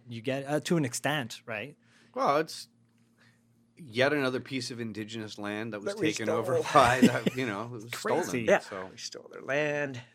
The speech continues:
Speaker 3: Then we
Speaker 2: Mm-hmm.
Speaker 3: go over
Speaker 1: But
Speaker 3: there
Speaker 1: that
Speaker 3: and use
Speaker 1: movie,
Speaker 3: the resources.
Speaker 1: but North Shore is, is, is respected, would you say, like, on that level a-, across the board with, with the locals in Hawaii? And I mean,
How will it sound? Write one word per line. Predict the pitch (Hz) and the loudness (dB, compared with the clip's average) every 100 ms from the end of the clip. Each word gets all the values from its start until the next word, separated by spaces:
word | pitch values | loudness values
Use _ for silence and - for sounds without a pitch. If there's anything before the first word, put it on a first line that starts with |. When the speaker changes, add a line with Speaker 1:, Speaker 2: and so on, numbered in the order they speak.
| - - - | -20 -20 -12
Speaker 3:
Then | 127 | -10
we | 123 | -6
Speaker 2:
Mm-hmm. | |
Speaker 3:
go | 123 113 | -4 -4
over | 107 | 4
Speaker 1:
But | 202 - | 6 8
Speaker 3:
there | 208 | 8
Speaker 1:
that | |
Speaker 3:
and | 202 | 8
use | 220 | 6
Speaker 1:
movie, | 202 | 4
Speaker 3:
the | 120 | 2
resources. | 151 - - - - | -4 -4 -10 -6 4
Speaker 1:
but | 170 | 4
North | 170 202 | 8 6
Shore | 214 202 175 | 6 6 6
is, | 165 135 - | 6 2 2
is, | 147 123 - | 0 -2 -2
is | 127 120 | -2 -2
respected, | 123 117 - 190 - 127 113 110 107 | -4 -4 2 2 2 -2 0 -2 -4
would | 123 120 | -4 -4
you | |
say, | 120 135 123 123 123 | -2 2 2 2 2
like, | 120 117 - - - | 0 -2 -8 -20 -8
on | 131 131 | -2 2
that | 131 131 | 2 4
level | 131 123 123 123 120 | 4 4 4 4 0
a-, | 120 - | -10 -10
across | - 135 123 | 2 4 4
the | - | 0
board | 120 123 123 | -2 0 2
with, | 120 113 - _ _ _ _ _ | 0 -4 -10 _ _ _ _ _
with | 131 123 | -8 -2
the | 120 | 2
locals | 127 123 120 | 2 2 -4
in | 123 | -6
Hawaii? | 120 117 117 117 120 117 | -6 -6 -4 -4 -6 -6
And | 110 | -8
I | 120 | -10
mean, | 120 117 | -10 -10